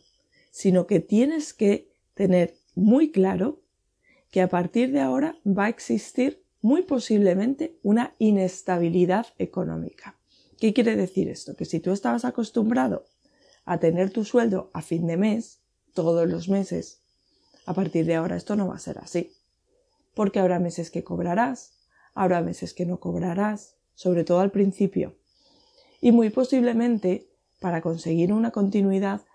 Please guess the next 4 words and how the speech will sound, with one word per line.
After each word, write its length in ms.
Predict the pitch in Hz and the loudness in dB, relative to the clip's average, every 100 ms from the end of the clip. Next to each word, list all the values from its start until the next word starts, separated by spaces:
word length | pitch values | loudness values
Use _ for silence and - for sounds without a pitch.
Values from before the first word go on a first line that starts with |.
| _ | _
tengas 320 | 190 180 185 | -4 -2 -2
que 120 | 208 | -4
bajar 360 | 175 180 190 214 | -4 -4 -4 2
muchísimo 1300 | 208 202 226 240 240 - 302 311 - 202 185 190 254 | 4 4 4 2 -2 2 4 4 4 0 0 0 -4